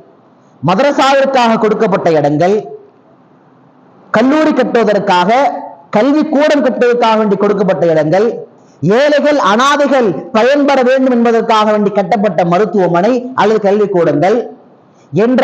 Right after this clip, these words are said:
அடிப்படையில எதை தானமாக கொடுத்து அது உயிர் பெற்று அது முஸ்லீம்களுக்கு பயனளித்துக் கொண்டிருக்கிறதோ, அவர் கியாமத்து நாள் வரைக்கும் அந்த கபருக்கு நன்மைகள் போய் சேர்ந்து கொண்டே இருக்கும்.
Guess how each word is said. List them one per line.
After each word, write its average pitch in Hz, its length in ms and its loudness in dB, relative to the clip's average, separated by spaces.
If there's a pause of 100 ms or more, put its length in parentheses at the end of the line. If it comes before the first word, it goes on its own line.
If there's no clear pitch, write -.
(100)
அடிப்படையில 285 640 0 (140)
எதை 285 140 0 (140)
தானமாக 294 800 2
கொடுத்து 226 420 0 (360)
அது 208 280 2
உயிர் 285 340 0
பெற்று 254 320 0 (520)
அது 202 200 0
முஸ்லீம்களுக்கு 262 760 0
பயனளித்துக் 247 500 0
கொண்டிருக்கிறதோ, 180 560 0 (380)
அவர் 170 240 0
கியாமத்து 277 640 0
நாள் 226 300 2
வரைக்கும் 185 300 -2
அந்த 180 300 -2
கபருக்கு 233 480 0
நன்மைகள் 214 420 0
போய் 196 200 0
சேர்ந்து 196 260 0
கொண்டே 165 240 0
இருக்கும். 143 360 -2